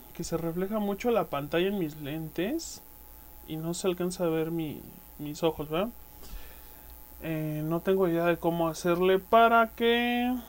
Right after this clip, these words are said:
a ver, aguántenme. No, no olviden que aguántenme, no, así lo voy a dejar. Luego checo. Este, bueno, otra de las malas noticias es que el pinche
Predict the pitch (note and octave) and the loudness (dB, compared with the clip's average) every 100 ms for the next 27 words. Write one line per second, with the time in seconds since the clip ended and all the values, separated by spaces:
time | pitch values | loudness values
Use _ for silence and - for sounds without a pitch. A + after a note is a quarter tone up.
0 | - - - - - - - - - - | -16 -20 -20 -20 -20 -20 -20 -20 -20 -20
1 | - - - - - - - - - - | -20 -20 -20 -20 -20 -20 -20 -20 -16 -16
2 | - - D3+ D#3 E3 E3 - - D#3 F3 | -16 0 4 6 4 0 -8 -2 0 0
3 | F#3+ G3+ E3+ C#3+ - F#3 A#3+ B3+ C#4 C#4 | 0 -2 -4 -8 -10 -6 -4 -4 -4 -2
4 | G#3+ E3 G#3+ A3 F#3+ F3+ D3 F3+ A3+ F#3+ | -2 -2 -2 -2 -2 -2 -6 -4 -4 -4
5 | - G3 C4 A#3+ F3 D#3 - - - - | -6 -4 4 4 4 0 -4 -18 -18 -18
6 | - - A3 A3+ - F#3 - - - - | -16 0 4 4 4 -2 -2 -12 -16 -18
7 | - - F3 F3 - G3+ A#3 A#3 F#3 G3+ | -8 2 2 2 6 8 8 8 8 8
8 | B3+ B3 F#3 E3+ F#3 A3+ A3 F#3 - G#3+ | 8 8 8 8 4 4 2 0 2 2
9 | A#3 A3+ A#3 - A3 - A#3 B3 B3 - | 4 4 4 2 2 2 0 0 2 4
10 | C#4+ D4 | 4 4